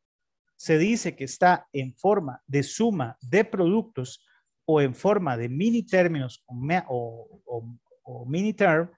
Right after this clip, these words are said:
si E es un producto fundamental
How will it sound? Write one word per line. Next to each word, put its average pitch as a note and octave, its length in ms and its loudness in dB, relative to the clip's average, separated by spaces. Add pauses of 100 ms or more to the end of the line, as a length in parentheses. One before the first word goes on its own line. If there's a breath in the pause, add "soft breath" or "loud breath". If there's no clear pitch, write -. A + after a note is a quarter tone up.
(280)
si - 460 -2
E A#3+ 420 4
es F3+ 220 -2
un G#3+ 180 -4
producto G3+ 560 2
fundamental F3 1120 0